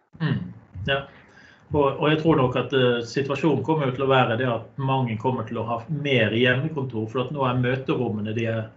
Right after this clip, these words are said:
satt opp for dette her. Og, og hvis du vet at du, altså de virtuelle møterommene er satt opp for dette her, og jeg tenker hvis du vet at du en dag skal ha masse møter, så er det ikke aktuelt å så reise på kontoret og sitte seg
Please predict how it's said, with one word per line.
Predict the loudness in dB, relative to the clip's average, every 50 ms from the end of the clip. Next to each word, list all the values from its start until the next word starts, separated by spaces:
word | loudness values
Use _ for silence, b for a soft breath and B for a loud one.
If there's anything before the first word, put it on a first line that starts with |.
| -20 _ _ -12
satt | -8 -8 -6 -6 -6
opp | -8 -8 -8 -8
for | -8
dette | -8 -8 -6 -4 0
her. | 0 0 0 -2 B B B B B B B B B -2
Og, | 2 4 4 4 4 4
og | 4 4
hvis | 4 4 2
du | 2 2
vet | 4 2 2 2 0 -4
at | -4 0
du, | 0 0 2 2 0
altså | -2 -2 -2 -2 -2
de | -2 -2 -2
virtuelle | -2 -2 0 0 0 0 0 0 0 -2 -4
møterommene | -6 -6 -8 -8 -8 -8 -8 -6 -6 -8
er | -8
satt | -8 -10 -10 -10
opp | -12 -10 -8
for | -8
dette | -8 -8 -6 -6
her, | -4
og | -4 -4 -4
jeg | -4 -4
tenker | -6 -4 -2 -4
hvis | -4 -2
du | -2 -2
vet | 0 2 2 2 0 -2
at | -4 -4
du | -4 -4 -4 -4 -4
en | -4 -2 0
dag | 2 2 2 2 0
skal | -4 -6 -6 -6 -4
ha | -2 -2 0
masse | 0 -2 -4 -6 -10 -6 -4 0 2
møter, | 2 2 0 0 0 2 4 4 4 2 -2 B B B B B
så | B -2 0 2
er | 2
det | 2 0
ikke | -4 -6 -6
aktuelt | -4 -2 -2 -2 -2 -2 -4 -8
å | -6 -4
så | -2
reise | -2 -2 -4 -6 -8
på | -8 -8 -8 -8 -10
kontoret | -10 -10 -8 -6 0 2 2 2 2 2 -2
og | -4 -2
sitte | -2 -2 -2 -2
seg | -2 0 0 2 2